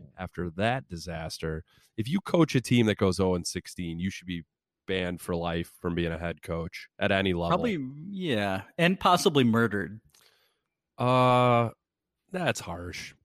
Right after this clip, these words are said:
Speaker 1: Yeah, life in prison. Uh, okay, so Rod also, I s-, read, was in Vietnam. He was wounded, and he contracted malaria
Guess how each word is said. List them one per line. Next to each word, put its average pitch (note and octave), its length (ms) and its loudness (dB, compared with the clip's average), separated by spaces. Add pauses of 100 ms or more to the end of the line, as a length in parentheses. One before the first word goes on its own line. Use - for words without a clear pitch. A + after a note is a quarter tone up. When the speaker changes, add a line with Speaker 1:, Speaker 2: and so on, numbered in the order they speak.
(120)
Speaker 1:
Yeah, D3+ 300 2 (200)
life D3 240 4
in A2+ 80 0
prison. E2 460 -2 (500)
Uh, A2+ 280 2
okay, C3+ 300 4
so B2 300 4
Rod C3+ 520 4 (100)
also, G#2+ 720 0 (480)
I G#2 140 0
s-, G2 200 -8
read, G#2 340 0
was G2+ 300 -4
in C3 200 0
Vietnam. G#2+ 840 -2 (300)
He A2 120 -4
was G2+ 220 -2
wounded, G2 760 0 (120)
and C#3 300 0
he C#3 180 -2
contracted A2 880 0
malaria G2+ 760 -4